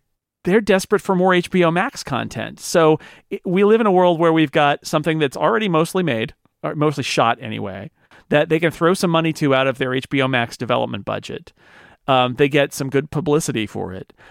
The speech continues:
They've got this kind of grassroots group of people who are, who are convinced that this is gonna be great. Um, and they've got a tentpole kind of thing that they can launch when it comes out.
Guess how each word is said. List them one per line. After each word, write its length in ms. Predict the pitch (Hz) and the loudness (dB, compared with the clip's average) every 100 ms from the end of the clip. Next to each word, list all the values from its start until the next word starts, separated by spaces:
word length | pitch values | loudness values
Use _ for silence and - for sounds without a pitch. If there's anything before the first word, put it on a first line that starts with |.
| - | -6
They've 160 | 131 131 | -2 0
got 280 | 139 131 135 | 0 0 -2
this 480 | 131 135 127 - - | -4 0 0 -2 -6
kind 180 | 151 127 | -4 -2
of 220 | 120 120 | -4 -4
grassroots 720 | 135 131 127 139 135 131 - - | -2 -2 -2 -2 -2 -2 -10 -14
group 220 | 160 147 123 | -6 -4 -4
of 60 | |
people 320 | 139 131 131 | -6 -4 -2
who 180 | 117 123 | -2 -2
are, 260 | 117 110 113 | 0 0 -2
who 160 | 127 127 | -2 0
are 260 | 113 110 - | 0 0 -6
convinced 440 | - 131 139 139 - | -10 -4 -4 -4 -6
that 120 | 120 | -4
this 160 | 127 127 | -4 -6
is 120 | 120 | -6
gonna 180 | 123 110 | -6 -6
be 140 | 107 | -4
great. 480 | 131 147 113 - - - - - - | 0 2 0 -4 -14 -20 -20 -20 -6
Um, 360 | 131 127 120 120 - | 0 0 0 -4 -10
and 520 | - 151 147 147 143 143 | -6 -2 0 0 -2 -6
they've 380 | 175 143 143 | -2 2 2
got 300 | 127 139 143 - | 2 0 0 0
a 380 | 139 135 135 135 - | 2 2 2 0 -4
tentpole 500 | 160 170 175 156 147 | -6 -2 0 0 0
kind 160 | 151 | -2
of 80 | 135 | 0
thing 160 | 156 147 | -2 -2
that 120 | 131 | -2
they 80 | 135 | -2
can 160 | 143 135 | -2 0
launch 260 | 139 131 | 0 -2
when 100 | 143 | -4
it 60 | 131 | -6
comes 240 | 135 131 | -6 -2
out. 240 | 170 180 | 0 0